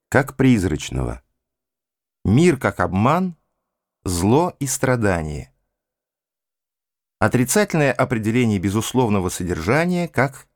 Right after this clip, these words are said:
нирваны. Общее значение буддийского нигилизма в религиозном сознании. Чтение четвертое.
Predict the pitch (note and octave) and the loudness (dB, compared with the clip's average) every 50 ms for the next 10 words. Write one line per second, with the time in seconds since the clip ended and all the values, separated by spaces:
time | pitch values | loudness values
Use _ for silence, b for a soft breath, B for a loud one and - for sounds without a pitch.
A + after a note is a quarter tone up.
0 | _ _ _ _ - G2+ A#2 C3 B2+ A#2+ F#2 G#2 G2+ F2+ E2 D#2 D2+ D2+ - - | _ _ _ _ 0 2 2 4 2 2 2 2 0 0 0 -4 -6 -10 -12 -16
1 | _ _ _ _ _ _ _ _ _ _ _ _ _ _ _ _ _ _ _ _ | _ _ _ _ _ _ _ _ _ _ _ _ _ _ _ _ _ _ _ _
2 | _ _ _ _ _ _ _ _ _ _ - B2+ E3+ - - - - A#2 G#2+ E2+ | _ _ _ _ _ _ _ _ _ _ 2 2 2 2 0 -4 -2 -2 -2 0
3 | D#2+ G2+ F#2+ - - B2+ A#2 G#2+ G2 F2+ E2+ A2 G#2 G2 G#2+ C#3 C#3+ A#2+ - - | 0 -2 -2 0 0 0 2 2 2 0 0 -2 -2 0 0 0 0 0 -2 -2
4 | - F2+ F2 F2 E2+ D#2+ F2+ F#2 G2+ D3+ F3+ F3 E3 F3 F3 E3+ F3+ - _ _ | -2 0 0 0 0 0 0 0 0 0 0 0 -2 -2 -2 -2 -4 -8 _ _
5 | _ _ _ _ _ _ _ - F#2 A2+ B2 A#2 A#2 F#2+ G2 G2+ A2 C#3+ E3 E3+ | _ _ _ _ _ _ _ 0 2 2 4 2 2 2 2 2 4 4 2 0
6 | E3 E3 E3+ E3+ E3 D3+ D3+ _ _ _ _ _ _ _ _ - - - B2+ C3+ | 0 -2 -4 -4 -4 -6 -8 _ _ _ _ _ _ _ _ -12 -4 0 0 2
7 | C3+ B2 A2 G2+ F#2+ F2 D#2+ D2 D2 D2 C#2+ - - _ _ _ _ _ _ _ | 2 2 2 2 2 2 0 -2 -4 -6 -8 -10 -12 _ _ _ _ _ _ _
8 | _ _ _ _ _ _ _ _ _ _ _ _ _ _ _ _ _ _ _ _ | _ _ _ _ _ _ _ _ _ _ _ _ _ _ _ _ _ _ _ _
9 | _ _ _ _ _ _ _ _ _ _ _ _ _ _ _ _ _ _ _ _ | _ _ _ _ _ _ _ _ _ _ _ _ _ _ _ _ _ _ _ _
10 | _ _ _ - - - - A#2 C3 D#3+ F3 F3+ D#3+ - - F#3 - - F#2 F2+ | _ _ _ -8 -6 -2 0 2 2 2 2 0 -2 -2 -4 -6 -4 -4 -2 -2
11 | E2 D#2 - - D#2 D2 D2 - - | -2 -4 -6 -8 -8 -8 -8 -10 -14